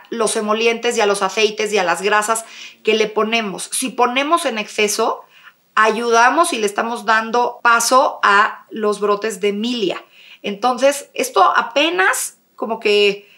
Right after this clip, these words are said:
Empecé a leer y a documentarme sobre el tema y tiene mucho sentido para mí. Las cremas de ojos, los contornos de ojos,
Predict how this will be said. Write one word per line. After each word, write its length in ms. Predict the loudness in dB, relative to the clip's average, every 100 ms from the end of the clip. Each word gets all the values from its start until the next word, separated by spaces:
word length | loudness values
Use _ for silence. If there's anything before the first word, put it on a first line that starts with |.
| -14
Empecé 360 | -6 -4 0
a 40 | 2
leer 400 | 4 4 4 2
y 100 | 2
a 80 | 2
documentarme 640 | 0 -4 -4 0 0 0
sobre 240 | -2 -2
el 80 | -4
tema 340 | -4 0 -2 -2
y 140 | -12
tiene 360 | -6 -6 -4 -10
mucho 300 | -10 -10 -10
sentido 420 | -10 -8 -6 -4
para 200 | -4 -4
mí. 240 | -8 -10 -14 -14
Las 240 | 0 0 0
cremas 360 | -4 -2 0
de 120 | 2 2
ojos, 280 | 0 -2
los 180 | -4 -4
contornos 720 | -2 -4 0 2 2 2 -2
de 160 | -2 0
ojos, 440 | 0 0 0 -2